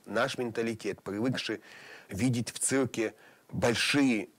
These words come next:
масштабные проекты, как мы создаем вот Королевский цирк Гиерадзе, да, но уже обвертка и подача этих номеров, она состоит из сегодняшнего дня.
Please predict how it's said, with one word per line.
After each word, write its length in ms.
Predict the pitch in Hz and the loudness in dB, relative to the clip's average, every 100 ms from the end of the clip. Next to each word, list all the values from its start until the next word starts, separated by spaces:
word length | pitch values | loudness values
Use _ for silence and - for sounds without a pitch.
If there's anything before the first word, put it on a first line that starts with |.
| _ | _
масштабные 800 | - 117 110 - 131 104 98 98 | -2 0 0 0 0 0 -2 -4
проекты, 500 | 90 104 123 147 - | 0 2 2 2 -4
как 320 | 117 - 104 101 | -6 -4 -4 -2
мы 160 | 113 | -2
создаем 600 | 120 95 82 92 107 113 | -2 -4 -2 0 2 0
вот 160 | 95 - | -2 -4
Королевский 500 | 92 87 101 - - | -4 0 0 -2 -10
цирк 220 | - 104 | -6 -4
Гиерадзе, 800 | 82 95 98 95 82 82 - - | -2 -2 -2 -4 -6 -8 -10 -12
да, 320 | - 101 120 - - - - | -4 0 0 -4 -16 -20 -10
но 320 | 113 120 127 - | 0 2 2 2
уже 200 | 110 120 | 0 2
обвертка 840 | - 104 90 127 160 - - 87 - _ - | 4 2 4 2 2 0 -4 -4 -6 _ -8
и 80 | 123 | -6
подача 680 | - 117 98 127 131 120 - | 0 0 4 2 2 -2 -2
этих 320 | 117 98 101 - | -2 -2 -4 -4
номеров, 460 | 101 101 127 156 | -2 2 2 2
она 380 | 92 107 135 - - | 0 2 2 2 -6
состоит 420 | - 98 113 - - | -10 -4 -4 -4 -2
из 120 | - | -2
сегодняшнего 720 | - 101 113 104 - 95 95 | 0 2 2 0 -4 -4 -4
дня. 360 | 85 95 82 | -4 -4 -6